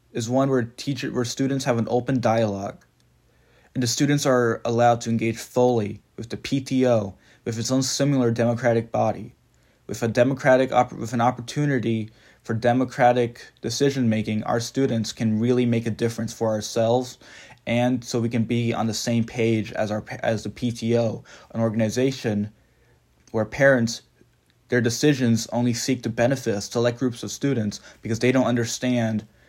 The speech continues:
what the overall needs are. These people, these parents, who are very, who are not impartial in, with their interests, interests, should not be responsible for the decisions that affect all of us.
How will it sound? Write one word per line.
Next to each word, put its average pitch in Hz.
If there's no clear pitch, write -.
what -
the 120
overall 113
needs 120
are. 110
These 127
people, 135
these 113
parents, 113
who 123
are 117
very, 131
who 123
are 120
not 127
impartial 123
in, 110
with 113
their 107
interests, 110
interests, 113
should -
not 123
be 160
responsible 139
for -
the 117
decisions 117
that -
affect 120
all 123
of 104
us. -